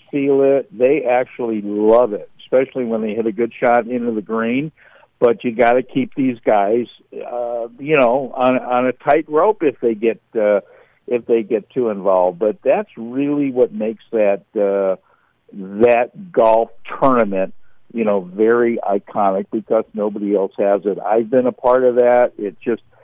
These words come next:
you gotta be there to kind of feel it and to really get the vibe and see what's going on. And like I say, most of the time,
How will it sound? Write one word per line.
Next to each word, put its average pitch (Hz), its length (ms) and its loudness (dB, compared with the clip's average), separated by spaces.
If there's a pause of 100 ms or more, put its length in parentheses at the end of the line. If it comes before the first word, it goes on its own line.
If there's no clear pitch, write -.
(140)
you 123 140 -2
gotta 147 320 0
be 139 300 0
there 123 240 2
to 107 100 -2
kind 113 260 -4
of 101 160 -4
feel 107 280 -2
it 98 100 -4
and 101 80 -14
to 98 80 -6
really 127 680 -2
get 117 180 -4
the - 80 -2
vibe 98 400 0
and 92 220 -8
see 110 100 -4
what's 95 240 -6
going 87 340 -4
on. 82 300 -4 (220)
And 208 100 0
like 220 160 2
I 214 120 2 (100)
say, 180 100 2
most 143 260 -4
of 151 100 -8
the 156 80 -2
time, 156 360 0